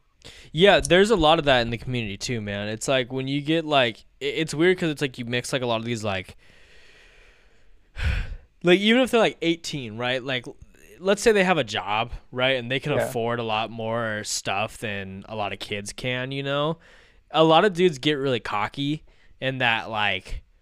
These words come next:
Speaker 1: they can afford things that these children can't, and because they're, like, older and they can afford it, they're, like, sitting at the top tables frequently, and then they start developing, like, this weird ego where it's like, "Oh, I'm better than all these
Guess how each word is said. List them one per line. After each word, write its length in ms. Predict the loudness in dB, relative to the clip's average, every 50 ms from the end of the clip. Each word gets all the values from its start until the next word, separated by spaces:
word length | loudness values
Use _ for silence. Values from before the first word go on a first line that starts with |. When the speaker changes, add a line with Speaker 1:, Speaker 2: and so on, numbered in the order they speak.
| _ _ _ _ _ _ _
Speaker 1:
they 240 | -12 -6 -4 -4 -2
can 140 | -2 -2 -4
afford 360 | -4 -4 -2 0 0 0 0
things 160 | -2 -4 -4
that 220 | -4 -6 -6 -8 -10
these 220 | -8 -8 -8 -10
children 420 | -8 -6 -4 -2 -2 -2 -2 -6 -8
can't, 460 | -8 -8 -6 -4 -2 0 -2 -2 -2
and 400 | -2 -2 -2 0 -2 -4 -4 -6
because 400 | -8 -10 -8 -4 -2 -2 -2 -2
they're, 180 | -4 -4 -4 -2
like, 160 | -4 -4 -6 -6
older 300 | -6 -4 -2 -2 -2 -2
and 140 | -2 -2 -4
they 80 | -6
can 120 | -8 -8 -12
afford 400 | -14 -14 -12 -10 -10 -6 -2 -2
it, 160 | -2 -2 -2
they're, 160 | -6 -6 -4
like, 200 | -4 -4 -6 -6
sitting 240 | -6 -10 -8 -6 -6
at 100 | -8 -8
the 80 | -10 -14
top 300 | -8 -6 -6 -6 -6 -8
tables 540 | -10 -8 -8 -8 -8 -10 -12 -12 -14 -18 -20 _ _ _ _ _ _ _ _
frequently, 760 | 2 4 4 4 4 -2 -6 -6 -4 -4 -2 -2 -4 -6 -10 -18 _ -20 -20 -20 -20 -2 0
and 140 | 0 0 2
then 80 | 2
they 120 | 2 2 2
start 280 | 2 2 2 2 2
developing, 400 | 0 0 2 2 2 2 0 -2
like, 120 | -2 -2 -2
this 160 | -4 -8 -8
weird 280 | -6 -6 -6 -6 -6
ego 420 | -8 -8 -6 -6 -4 -4 -4 -4 -4
where 140 | -4 -6 -6
it's 160 | -6 -6 -8
like, 120 | -8 -6
"Oh, 100 | -6 -6
I'm 140 | -6 -6 -6
better 180 | -6 -6 -6 -6
than 100 | -8 -8
all 100 | -8 -8
these 200 | -8 -10 -12 -14